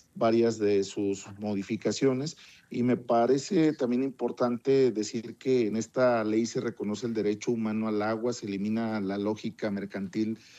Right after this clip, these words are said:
de las concesiones y se establece una nueva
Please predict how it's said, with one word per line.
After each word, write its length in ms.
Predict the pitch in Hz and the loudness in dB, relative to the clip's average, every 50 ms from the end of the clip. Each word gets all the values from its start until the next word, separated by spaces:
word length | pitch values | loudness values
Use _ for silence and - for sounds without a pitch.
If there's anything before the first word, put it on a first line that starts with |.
| - - _ _ | -20 -20 _ _
de 420 | - 113 104 104 104 101 101 101 98 | -8 -2 0 2 4 4 4 4 4
las 180 | 101 101 101 | 2 -2 -4
concesiones 880 | - - 110 107 101 - 104 - - 123 135 139 143 147 151 143 - | -4 -4 -4 -4 -4 -4 -4 -2 2 2 2 2 2 -2 -4 -6 -6
y 40 | 123 | -8
se 100 | 104 113 | -8 -10
establece 420 | 104 - - 107 113 117 - 123 127 | -8 -6 -4 -2 -2 -2 -2 -2 -4
una 160 | 127 123 113 | -2 -2 -2
nueva 500 | 113 113 110 113 120 120 120 113 98 | -2 -2 0 2 2 2 2 0 -2